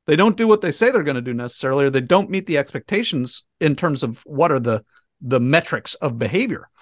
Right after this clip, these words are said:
but they meet the, the expectations in terms of the, of the, uh, metrics of effectiveness. Well, then if you wanna have a sound culture, you've gotta change the expectations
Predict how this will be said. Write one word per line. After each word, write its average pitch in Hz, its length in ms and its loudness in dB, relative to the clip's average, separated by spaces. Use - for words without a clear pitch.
but - 140 -6
they 165 160 2
meet 196 260 2
the, 156 180 0
the 160 200 4
expectations 160 640 -2
in 143 100 -8
terms 151 260 -2
of 139 60 0
the, 123 140 -2
of 139 300 0
the, 123 340 0
uh, 113 300 -2
metrics 160 440 -2
of 117 120 0
effectiveness. 117 800 -4
Well, 156 180 6
then 214 200 6
if 185 160 0
you 151 80 -2
wanna 160 220 0
have 160 200 -2
a 127 40 -2
sound 170 420 -2
culture, 202 420 -2
you've 156 180 -4
gotta 170 180 2
change 208 460 -2
the 220 120 0
expectations 226 800 -2